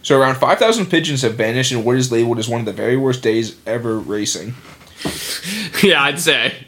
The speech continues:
Speaker 1: Around nine thousand birds set off from Peterborough on the way to east, to northeast, on the, yeah, on,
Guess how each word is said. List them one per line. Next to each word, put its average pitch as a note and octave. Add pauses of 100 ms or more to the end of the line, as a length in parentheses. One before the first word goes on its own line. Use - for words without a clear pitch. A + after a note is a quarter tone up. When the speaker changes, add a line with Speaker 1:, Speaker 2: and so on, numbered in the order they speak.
(560)
Speaker 1:
Around D3
nine D#3
thousand G3+
birds B2+
set B2+
off B2+
from A2+
Peterborough A#2+
on A#2+
the A2+
way A#2+
to G#2 (260)
east, D3
to C#3+
northeast, D3 (160)
on C#3+
the, B2+ (280)
yeah, A2
on, C3+